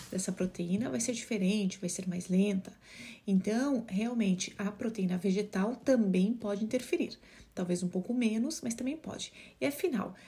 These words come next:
quais são as fontes de proteínas vegetais que podem interferir? Então, o brócolis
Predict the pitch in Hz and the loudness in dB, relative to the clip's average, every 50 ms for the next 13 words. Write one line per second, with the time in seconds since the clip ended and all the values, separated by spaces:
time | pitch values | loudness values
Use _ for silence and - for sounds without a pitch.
0 | - - - _ - - 294 359 370 - - 359 330 - 277 - - - - 240 | -20 -20 -20 _ -8 -4 -2 -2 -2 -2 -4 -4 -4 -2 -2 -2 -2 -2 0 2
1 | 240 254 262 269 240 226 233 226 - 220 208 - 214 208 196 208 208 196 190 190 | 2 2 2 0 0 0 0 -2 -2 -4 -2 -2 -2 -2 -2 -2 -2 0 0 0
2 | 185 190 190 190 - 185 190 214 233 226 - - 240 233 196 190 - 190 190 190 | 0 0 0 0 0 0 0 2 0 -2 -2 -4 -6 -4 -4 -2 0 0 0 0
3 | 202 190 - - 220 - - 190 190 - - - - - - - _ - - 208 | -2 -4 -4 -6 -6 -6 -6 -10 -14 -16 -20 -20 -20 -20 -20 -20 _ -8 -4 -2
4 | 180 180 190 185 196 202 208 208 208 202 196 196 - 208 196 202 196 190 - - | 0 2 2 2 4 4 4 4 2 -2 -2 -2 0 0 2 2 0 -2 -4 -6